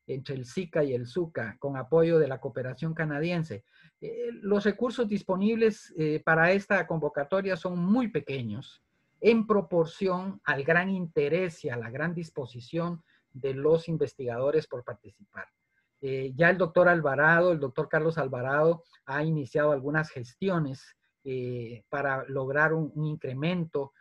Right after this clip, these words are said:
de, de, de, de esos recursos por parte de la misma cooperación canadiense y ha tenido éxito en esa gestión.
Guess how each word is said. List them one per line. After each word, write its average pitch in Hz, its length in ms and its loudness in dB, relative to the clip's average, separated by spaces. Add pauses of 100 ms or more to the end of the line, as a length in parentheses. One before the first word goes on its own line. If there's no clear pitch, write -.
(200)
de, 123 340 -6
de, 117 260 -10
de, 120 260 -10
de 135 160 -8
esos 143 240 -4
recursos 147 600 -4
por - 180 -18
parte 156 280 0
de 151 100 2
la 135 120 -2
misma 147 320 -4
cooperación 135 720 -8
canadiense 156 580 -4
y 127 220 -10
ha 139 80 -6
tenido 139 440 -4
éxito 170 460 -4
en 117 120 -8
esa 123 180 -14
gestión. 185 520 -6